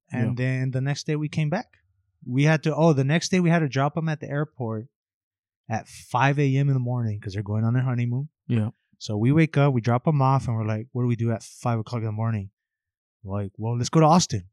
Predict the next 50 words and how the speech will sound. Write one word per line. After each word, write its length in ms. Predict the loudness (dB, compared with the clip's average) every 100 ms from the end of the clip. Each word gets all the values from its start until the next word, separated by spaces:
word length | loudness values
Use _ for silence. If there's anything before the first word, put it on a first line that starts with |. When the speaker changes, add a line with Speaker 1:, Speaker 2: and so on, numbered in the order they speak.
| _ _ _ -8
Speaker 1:
on 100 | -4
the 60 |
way 120 | -2 -2
back 240 | -2 -4
to 100 | -6
Amarillo." 360 | -6 -6 -8 -10 _ _ -10
Speaker 2:
Yeah. 60 | -4
Speaker 1:
Entonces, 300 | -4 -6 -8
we 80 | 0
went 200 | 2 4
to 60 |
Austin. 600 | 4 4 2 -2 -2 -4 -10 _ _ _ _ _ _ -8
We 80 | -2
got 260 | -2 0
there 540 | 0 2 2 2 2 -2 _ _ _ -12
right 240 | -2 0 2
as 300 | 0 -4 -6
the 400 | -4 -2 -2 -4
dawn 320 | -2 0 0
was 140 | 0 -2
rising, 600 | -2 -2 -2 -2 -2 -2
and, 320 | -4 -4 -6 -6
and 140 | -4
we 100 | -2
did 240 | -2 -4
some 180 | -6 -6
kayaking 540 | -2 0 0 0 -2 -2
on 100 | -2
the 80 | -2
river 320 | -2 -4 -4
that 100 | -6
goes 220 | -6 -6
through, 120 | -8 -8
I 20 |
don't 60 | -6
know 80 | -6
what 120 | -6
that 120 | -6
river 280 | -4 -4 -4
is. 160 | -4 -8 -16
Speaker 2:
Mm. 280 | -12 -10 -6
Speaker 1:
We 100 | -2
did 160 | 0 0
an 120 | 2
hour 300 | 0 0 0
of 120 | -2
kayaking. 880 | 0 0 2 0 -2 -2 -2 -2 -4 -10 _ _ -12
We 180 | -6 -4
were, 160 | -4
like, 260 | -4 -6